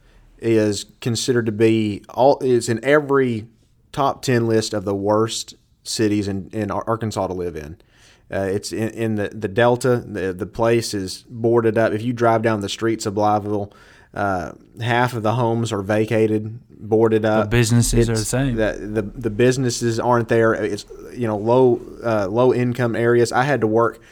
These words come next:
Speaker 1: a week in Blytheville, uh, with the post office and do an adjustment on some of the routes, and it just blew my mind how there was a house that we drove by that a tree was growing up through the middle of the house. And, and, or at least I believe it was in Blytheville th-, that I saw this, and I asked the carrier, and the carrier said, "No, people still live in that house."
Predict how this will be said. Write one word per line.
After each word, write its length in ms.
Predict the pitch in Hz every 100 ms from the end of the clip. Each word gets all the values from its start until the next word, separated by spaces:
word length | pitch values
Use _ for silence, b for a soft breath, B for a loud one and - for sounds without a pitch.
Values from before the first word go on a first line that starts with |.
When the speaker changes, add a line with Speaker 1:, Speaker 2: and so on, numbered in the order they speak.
| B -
Speaker 1:
a 120 | 110
week 260 | 110 120 120
in 140 | 104
Blytheville, 680 | 101 107 117 104 101 101 b b b
uh, 380 | - 104 95 87 -
with 180 | 120 120
the 60 |
post 320 | - 135 135
office 320 | 107 107 104 110
and 100 | 104
do 180 | 117
an 160 | 101 107
adjustment 540 | 101 101 120 120 120
on 100 | 101
some 160 | 101 113
of 80 | 107
the 60 | 101
routes, 320 | 113 104 113
and 80 | 107
it 40 |
just 240 | 110 110
blew 180 | 117 135
my 160 | 131 113
mind 400 | 110 117 110 101 B B B
how 340 | - 113 107 85
there 160 | 127 139
was 160 | 123
a 120 | 107
house 360 | 110 127 131 127
that 80 | 104
we 100 | 110
drove 300 | 110 113 104
by 200 | 110 107
that 140 | 104
a 60 | 92
tree 460 | - - 147 127
was 200 | 104 107
growing 360 | 104 117 113 113
up 120 | 113
through 100 | 120
the 60 | 107
middle 360 | 107 113 110
of 80 | 98
the 80 | 92
house. 480 | 104 85 - - - b b b
And, 380 | - 113 107 104
and, 300 | 107 104 -
or 80 | 117
at 60 | 123
least 160 | 135
I 80 | 131
believe 280 | 113 127 151
it 40 |
was 180 | 113 110
in 80 | 110
Blytheville 640 | 107 110 110 110 104 85
th-, 120 | 107 -
that 180 | 113 107
I 80 |
saw 300 | 110 123 113
this, 260 | 107 107 101
and 140 | 107
I 120 | 101 117
asked 140 | 117
the 100 | 101
carrier, 320 | 127 123 113
and 80 | 104
the 60 | 104
carrier 220 | 110 110
said, 140 | 110
"No, 120 | 110
people 240 | 117 143 143
still 200 | - 127
live 180 | 123 104
in 80 |
that 140 | 101 95
house." 360 | 69 - -